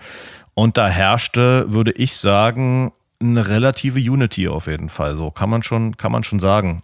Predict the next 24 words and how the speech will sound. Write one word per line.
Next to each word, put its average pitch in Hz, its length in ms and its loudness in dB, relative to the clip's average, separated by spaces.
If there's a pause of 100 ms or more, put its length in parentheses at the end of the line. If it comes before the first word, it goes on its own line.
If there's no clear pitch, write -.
(120)
Ähm, 90 360 0
und 98 280 -4
es - 300 -8
haben 107 140 0
sich 110 160 -6
bei 104 100 0
uns 101 240 -4
auch 101 100 -4
wirklich 98 240 -8
viele, 107 360 0 (400)
viele, 113 540 4
äh, - 180 -6 (520)
langjährige 101 540 0
Bandfreundschaften 90 1040 -2
entwickelt 92 580 -2
mit, 92 260 -2
mit 90 180 -4
Final 90 260 0
Prayer 101 500 2
und, 90 300 -2
und 90 260 -6
Make 92 280 -4
It - 80 -10
Count. 101 400 0